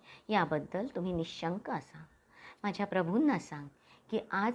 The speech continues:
मी अशा स्थितीत सापडली आहे की असा झंझावात मला घेरून उभा आहे की मला आता सुखाने जगणेही अशक्य आहे, याच गंगेमध्ये प्राण देऊन टाकणेही अशक्य आहे. वस्तुतः श्रीरामचंद्रांच्या वियोगात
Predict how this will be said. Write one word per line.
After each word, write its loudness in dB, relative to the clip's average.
मी 2
अशा -2
स्थितीत 0
सापडली -4
आहे -2
की 0
असा 2
झंझावात 0
मला 4
घेरून 4
उभा 2
आहे -10
की 4
मला 8
आता 6
सुखाने 2
जगणेही 2
अशक्य -4
आहे, -10
याच 6
गंगेमध्ये 2
प्राण 2
देऊन 4
टाकणेही -2
अशक्य -10
आहे. -18
वस्तुतः 0
श्रीरामचंद्रांच्या 4
वियोगात 0